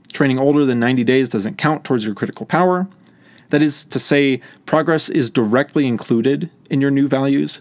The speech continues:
but illness or overtraining is only compensated for after ninety days. Here's an example. Imagine you run a very fast ten K in March.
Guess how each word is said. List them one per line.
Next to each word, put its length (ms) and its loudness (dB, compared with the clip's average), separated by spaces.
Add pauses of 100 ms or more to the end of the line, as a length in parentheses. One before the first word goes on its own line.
but 180 0
illness 360 2
or 60 0
overtraining 540 0
is 100 0
only 200 0
compensated 680 -2
for 380 0
after 260 -2
ninety 280 -2
days. 380 -8 (1400)
Here's 460 -2
an 120 0
example. 540 -2 (920)
Imagine 640 2
you 160 -2
run 200 2
a 40 0
very 320 -2
fast 440 -2
ten 240 -2
K 200 -4
in 120 -2
March. 480 -6